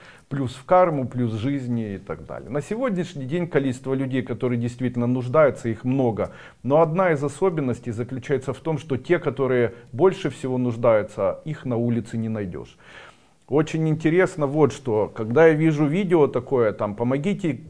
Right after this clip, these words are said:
Косте, Костя там нуждается в операции» и так далее.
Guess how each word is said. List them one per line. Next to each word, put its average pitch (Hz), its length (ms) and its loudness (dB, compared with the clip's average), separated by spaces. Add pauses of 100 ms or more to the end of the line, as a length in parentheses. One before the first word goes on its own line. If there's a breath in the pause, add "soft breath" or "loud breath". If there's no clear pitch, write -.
(140)
Косте, 165 560 4
Костя 156 480 0
там 120 320 2
нуждается 123 520 4
в 117 60 0
операции» 139 640 2
и 120 60 0
так 101 240 -4
далее. 82 280 0